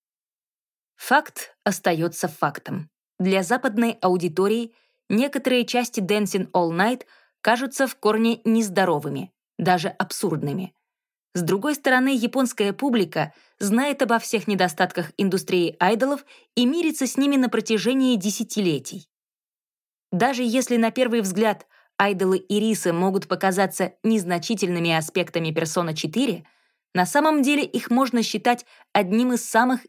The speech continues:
интересных элементов игры и уж точно самым японским. Знакомство с этим феноменом и его проблемами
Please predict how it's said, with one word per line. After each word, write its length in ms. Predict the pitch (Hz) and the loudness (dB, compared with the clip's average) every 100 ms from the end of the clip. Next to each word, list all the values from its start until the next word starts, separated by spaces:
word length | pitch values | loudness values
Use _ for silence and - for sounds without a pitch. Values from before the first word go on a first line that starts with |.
| - | -2
интересных 640 | 214 202 190 185 185 170 | -2 0 0 0 -4 -2
элементов 520 | 180 175 165 151 151 | 0 0 0 -2 -4
игры 360 | 160 139 233 285 - - _ - | -4 0 0 -2 -12 -20 _ -4
и 100 | 226 | 0
уж 220 | 330 339 - | 0 0 -2
точно 380 | 269 - 277 | -2 0 -2
самым 420 | 277 - 196 196 208 | -2 2 2 2 0
японским. 800 | 180 202 165 143 151 139 127 - _ _ _ _ _ _ _ _ | -2 -2 -2 -2 -6 -8 -8 -10 _ _ _ _ _ _ _ _
Знакомство 720 | 170 175 240 339 330 - 247 | -2 0 0 0 -2 0 -2
с 80 | 240 | 0
этим 260 | 254 240 190 | 0 0 0
феноменом 580 | 190 220 254 233 208 202 | 0 2 2 2 2 0
и 60 | 202 | -2
его 300 | 170 180 180 | 0 0 0
проблемами 680 | 160 160 190 240 254 262 | 0 2 2 2 2 0